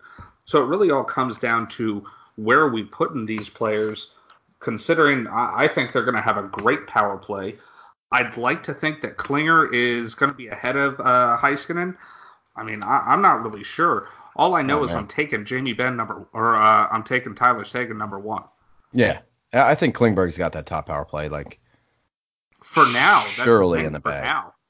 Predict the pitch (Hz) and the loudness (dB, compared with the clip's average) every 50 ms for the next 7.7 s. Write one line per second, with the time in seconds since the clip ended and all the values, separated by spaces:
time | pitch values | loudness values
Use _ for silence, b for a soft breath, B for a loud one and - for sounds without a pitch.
0 | _ _ _ - - - - 123 120 104 90 82 78 73 78 73 73 71 73 76 | _ _ _ -16 -14 -4 2 4 4 4 4 2 -2 -4 -6 -6 -6 -6 -6 -2
1 | 76 98 127 147 - - 135 120 104 95 b b b b b b b b - - | 0 0 0 0 0 0 0 0 0 -2 b b b b b b b b -20 -14
2 | 82 95 113 113 - 135 127 110 110 110 - 85 - 95 98 95 85 - - 92 | -10 -8 -4 -2 -2 -2 0 0 0 0 -2 -4 -2 0 0 0 0 0 -2 -2
3 | 110 - - 73 - - 92 113 113 82 90 110 117 - 92 82 85 104 101 90 | -2 -2 -4 -6 -6 -2 0 2 2 4 4 2 2 2 0 -2 -2 -2 -2 -2
4 | - 80 73 - 82 78 78 73 76 76 76 76 76 73 73 82 - - - 95 | -4 -6 -6 -4 -4 -4 -4 -4 -4 -4 -2 -2 -2 -4 -4 -6 -10 -4 -2 -2
5 | 82 - - 90 87 82 - 85 73 78 80 80 73 73 78 78 92 104 87 67 | 0 2 2 2 0 0 -2 -4 -6 -4 -4 -4 -4 -2 0 2 2 2 2 0
6 | 69 78 82 76 69 - - 87 85 - - - _ _ _ _ _ _ _ - | -2 -6 -10 -10 -10 -6 -4 -4 -4 -4 -8 -10 _ _ _ _ _ _ _ -14
7 | - - - 85 85 95 95 85 - - 95 92 80 | -10 -8 -4 0 2 2 2 0 0 -2 -2 -4 -4